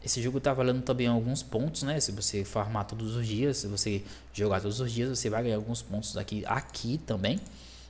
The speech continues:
tá bom? Então, se joga. A mesma coisa aqui, ó.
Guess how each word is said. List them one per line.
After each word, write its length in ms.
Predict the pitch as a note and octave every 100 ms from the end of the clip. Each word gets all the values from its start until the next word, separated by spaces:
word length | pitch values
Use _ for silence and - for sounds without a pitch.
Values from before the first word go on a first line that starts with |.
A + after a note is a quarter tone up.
| -
tá 80 | -
bom? 220 | A#2 F3+ - -
Então, 200 | D3+ E3+ E3+
se 220 | - C#3
joga. 340 | D3 A#2 E2+ - - - -
A 20 | D3
mesma 220 | F#3+ G3
coisa 240 | F#3+ E3+
aqui, 180 | D#3+ F#3
ó. 160 | C3+